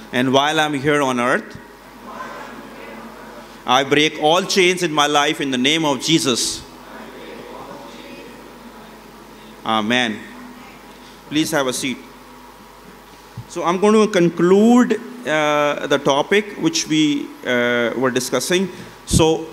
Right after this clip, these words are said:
a quick recap, that the disciples were on a boat that was almost breaking down and sinking because there was too much storm out there and they were already scared,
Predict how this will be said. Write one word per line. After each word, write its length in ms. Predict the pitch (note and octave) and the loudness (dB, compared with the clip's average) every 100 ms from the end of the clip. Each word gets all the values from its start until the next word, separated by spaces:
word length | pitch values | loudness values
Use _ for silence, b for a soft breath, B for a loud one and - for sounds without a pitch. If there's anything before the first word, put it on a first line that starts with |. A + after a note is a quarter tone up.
| - | -2
a 180 | C#3+ C#3+ | 0 0
quick 300 | - A3 - | 2 0 2
recap, 540 | C#3+ D#3 C#3 A2 B2+ - - - - - | -2 0 0 0 -2 -8 -20 -20 -20 -8
that 120 | C#3 | -4
the 60 | C3+ | -4
disciples 640 | C3 - D3 F3+ F#3 G#3 D#3 | -4 0 2 2 2 0 2
were 160 | D#3+ | 2
on 160 | D3+ D3 | 2 0
a 60 | |
boat 440 | B2+ B2 A#2+ G3+ - - - - - | 0 4 4 4 0 -8 -14 -16 -4
that 180 | C#3+ D#3+ | -2 -2
was 220 | F3 - - | -4 -8 -6
almost 600 | D#3 F3 F#3+ G3+ F#3+ C#3 | 0 0 2 2 0 0
breaking 420 | C#3 D#3 G3+ G3 | 2 2 2 2
down 240 | E3+ E3 | 2 2
and 140 | D#3 D3+ | 0 -2
sinking 680 | - C#3+ C#3 D3+ E3+ G#3 - - | 0 0 2 0 0 -2 -8 -6
because 320 | C3+ C#3+ C3+ | -2 -2 0
there 100 | C#3 | 0
was 160 | C3+ - | 0 -2
too 160 | F#3 | -2
much 160 | F#3 F3 | 0 0
storm 540 | - - D#3+ E3+ F3+ | -2 0 0 2 2
out 200 | E3 D3 | 0 2
there 380 | C3+ B2+ C#3+ F#3 - B B B | 0 0 0 -4 -12 B B B
and 100 | C3+ | 0
they 80 | D#3 | 4
were 140 | D#3 | 4
already 340 | D3 D#3 F3 F#3 | 4 4 4 2
scared, 580 | - - B2+ C3+ D#3 | 0 0 2 2 -2